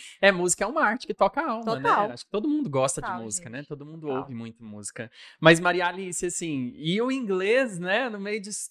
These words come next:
Speaker 1: tudo? Como, como cantar em inglês, cantar bem, né? É, utilizar ali as palavras corretas. O que que você utilizou pra te ajudar nesse sentido,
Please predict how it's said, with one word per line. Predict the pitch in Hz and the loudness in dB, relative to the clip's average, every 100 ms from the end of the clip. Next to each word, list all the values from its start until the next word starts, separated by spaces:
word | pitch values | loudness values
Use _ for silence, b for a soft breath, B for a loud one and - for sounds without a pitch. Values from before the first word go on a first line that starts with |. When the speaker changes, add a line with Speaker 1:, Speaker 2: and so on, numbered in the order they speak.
| _ | _
Speaker 1:
tudo? | 226 269 254 190 165 143 139 - | 4 4 2 2 2 2 -2 -2
Como, | 170 202 226 214 156 131 | 2 2 2 2 2 0
como | - 180 208 | -4 -6 -2
cantar | 220 196 - 175 196 208 | -4 -4 4 8 8 4
em | 190 | 0
inglês, | 151 147 180 | -2 0 0
cantar | - 143 156 170 165 | -4 -4 0 0 -4
bem, | 117 117 147 180 190 170 | -10 -4 -4 -4 -8 -8
né? | 135 139 185 147 113 _ _ - | -6 -4 -4 -6 -10 _ _ -4
É, | 120 117 | -2 -2
utilizar | 117 - 151 135 117 143 156 | -4 -6 -4 -2 4 4 4
ali | 147 | -4
as | - | 0
palavras | 147 131 135 139 - | 0 0 -2 -6 -8
corretas. | - 127 110 110 143 151 - 117 110 | -6 -8 -8 -8 -6 -8 -10 -8 -8
O | 117 | -8
que | - | -14
que | 143 | -10
você | 165 - | -6 -4
utilizou | 175 - 180 131 139 | -6 -6 -6 -4 -4
pra | 151 143 | -4 -8
te | 143 | -10
ajudar | 131 120 123 | -10 0 0
nesse | 123 - - | 0 -8 -8
sentido, | 127 107 - 127 139 143 143 143 | -10 -12 -8 -6 -6 -6 -10 -14